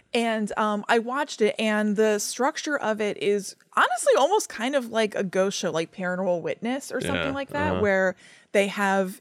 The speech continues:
Speaker 1: interviews with the real people who went through this and then reenactments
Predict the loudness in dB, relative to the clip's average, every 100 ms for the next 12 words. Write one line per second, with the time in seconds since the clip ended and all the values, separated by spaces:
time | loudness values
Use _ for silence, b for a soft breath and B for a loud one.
0 | -4 -4 0 0 0 0 0 0 -4 -2
1 | 0 2 0 -2 -8 -2 -2 0 0 -2
2 | -4 -4 0 2 2 0 -10 B B 0
3 | 2 2 -2 -4 -4 -4 -4 -6 -8 -12
4 | -14 -14 -16